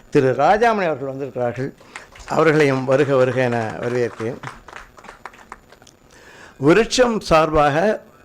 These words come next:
இசைக்குழு, இசை புதிது, கதை புதிது, அப்படி நிறைய புதிது புதிதாக WhatsApp குரூப்லாம் இருக்கு.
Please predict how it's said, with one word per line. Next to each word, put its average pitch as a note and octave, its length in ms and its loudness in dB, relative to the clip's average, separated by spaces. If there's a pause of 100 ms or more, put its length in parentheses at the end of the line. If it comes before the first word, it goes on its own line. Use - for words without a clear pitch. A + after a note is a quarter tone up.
(120)
இசைக்குழு, E3 720 2
இசை E3 300 2
புதிது, D#3 540 -4 (420)
கதை E3 300 4
புதிது, D3 500 2
அப்படி C#3+ 200 -2
நிறைய D3+ 320 2
புதிது E3 380 2
புதிதாக D3+ 680 -2 (240)
WhatsApp E3+ 440 2
குரூப்லாம் C#3 320 0
இருக்கு. A2 220 -8